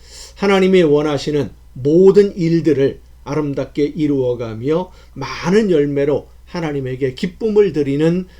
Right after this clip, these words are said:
우리 모두의 복된 신앙생활이 되게 하여 주시옵소서.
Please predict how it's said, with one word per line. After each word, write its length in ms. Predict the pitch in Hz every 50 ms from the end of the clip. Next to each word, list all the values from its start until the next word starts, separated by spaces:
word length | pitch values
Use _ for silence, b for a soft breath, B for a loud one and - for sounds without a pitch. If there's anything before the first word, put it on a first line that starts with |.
| b b b
우리 280 | 131 123 120 120 113
모두의 540 | 113 113 113 117 113 117 120 117 117 113 113
복된 420 | - 160 160 160 - 185 180 175
신앙생활이 1120 | 165 - - 175 165 160 156 156 151 - 147 139 135 131 127 127 135 143 151 151 160 165 160 B B B B
되게 360 | - 147 139 127 135 131 127
하여 640 | 123 117 123 123 117 117 120 120 120 120 117 120 117 117
주시옵소서. 1000 | - - 131 123 - - 135 123 113 104 - - 123 113 - - 135 117 -